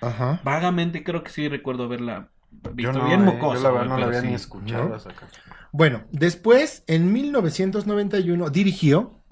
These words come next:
Speaker 2: <laughs>
Speaker 1: Terminator dos, El juicio final, y esta recaudó quinientos diecinueve millones ochocientos cuarenta y tres mil trescientos cuarenta y cinco dólares. Esta la superó cinco veces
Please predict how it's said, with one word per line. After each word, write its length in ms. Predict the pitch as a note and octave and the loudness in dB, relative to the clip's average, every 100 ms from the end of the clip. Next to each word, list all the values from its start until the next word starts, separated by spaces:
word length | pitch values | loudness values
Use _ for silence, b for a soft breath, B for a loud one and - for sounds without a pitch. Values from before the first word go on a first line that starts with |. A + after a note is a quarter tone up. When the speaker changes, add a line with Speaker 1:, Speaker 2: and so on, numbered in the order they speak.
| _ | _
Speaker 2:
<laughs> 720 | - - - G#3 - F#3+ - F3 | -16 0 4 4 4 -2 0 4
Speaker 1:
Terminator 680 | F3+ F3+ F3+ F#3 F#3 E3+ C3+ | 4 4 2 2 2 0 0
dos, 200 | D3+ D3+ | -2 -4
El 80 | |
juicio 280 | A#2+ B2+ D3 | -6 -8 -8
final, 340 | - G2+ F2 D2+ b b - | -10 -14 -14 -18 b b 0
y 160 | D3 | 6
esta 320 | G3 G#3+ A#3 A3 | 8 6 2 2
recaudó 840 | F3+ D3+ C#3 C3+ C3 C3+ F#3 - _ _ | 0 -2 -4 -4 -2 -4 -6 -12 _ _
quinientos 680 | - F#3+ G3 A3 C#4 C4+ C4+ | -4 2 4 4 2 -2 -2
diecinueve 560 | G#3+ D#3 E3 F#3 G#3+ A#3 | -2 -2 0 0 -2 -4
millones 640 | F3 C3 C#3 C3+ D3+ - | -6 -4 -6 -6 -10 -8
ochocientos 680 | C3+ C3+ D#3 D3+ A3 A3 G#3+ | -8 -4 -4 -2 -2 -2 -2
cuarenta 440 | D3+ E3 D3+ D3 C#3 | 0 2 2 0 -4
y 60 | |
tres 340 | C3 C3+ C3+ E3 | -2 -4 -2 -2
mil 220 | G3+ A3+ | -4 -4
trescientos 540 | G3 D#3+ F#3 F#3+ G3+ | -4 -4 -6 -6 -8
cuarenta 300 | D#3+ C3+ B2+ | -8 -8 -8
y 60 | A#2 | -10
cinco 360 | C3 B2+ C3 | -10 -10 -12
dólares. 440 | - - - - - B B B B | -14 -18 -20 -20 -20 B B B B
Esta 320 | G3 A3 C4 | 4 4 4
la 100 | A3+ | 2
superó 360 | E3 D#3 F3 G3 | 0 -2 -2 -2
cinco 380 | G3 A3+ A#3+ G#3 | -2 -4 -2 0
veces 420 | G3+ G#3 A3+ | 0 -2 -6